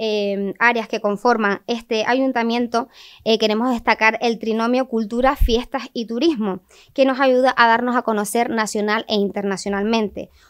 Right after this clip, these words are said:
pues ser el pueblo más festivo con, perdón, con más fiestas de, de toda España, eh, atrae turismo, inversión y economía. Con ello, desarrollo rural,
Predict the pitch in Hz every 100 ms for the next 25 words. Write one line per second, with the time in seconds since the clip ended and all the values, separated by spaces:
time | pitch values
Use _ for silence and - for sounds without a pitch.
0 | _ 208 202 226 233 220 233 233 226 -
1 | 226 220 - 220 - 233 208 202 - 214
2 | 196 190 190 190 - - - 208 214 208
3 | 202 208 220 233 240 226 214 208 202 190
4 | 190 208 208 214 220 - 214 - 233 233
5 | 226 - - _ - 233 214 214 220 208
6 | 220 220 220 220 233 247 233 220 202 190
7 | - 220 226 - 220 180 202 196 185 175
8 | 180 _ _ _ - - - - _ -
9 | - 247 262 269 254 254 220 208 220 220
10 | 220 226 226 233 233 294